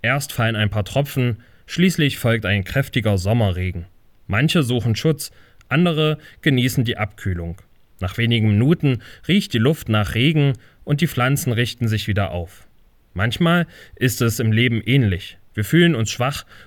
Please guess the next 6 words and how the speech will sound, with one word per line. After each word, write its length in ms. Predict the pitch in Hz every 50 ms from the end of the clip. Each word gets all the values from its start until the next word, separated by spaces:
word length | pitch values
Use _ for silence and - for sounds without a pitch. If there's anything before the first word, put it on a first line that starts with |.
| -
und 200 | - 98 98 -
ausgelaugt. 840 | - 104 131 151 147 - - 101 87 85 82 85 - - - - - _ _ _ _
Und 100 | - 98
wir 100 | 110 101
fragen 440 | 95 - - 98 104 123 135 143 123
uns, 300 | 107 120 127 120 - -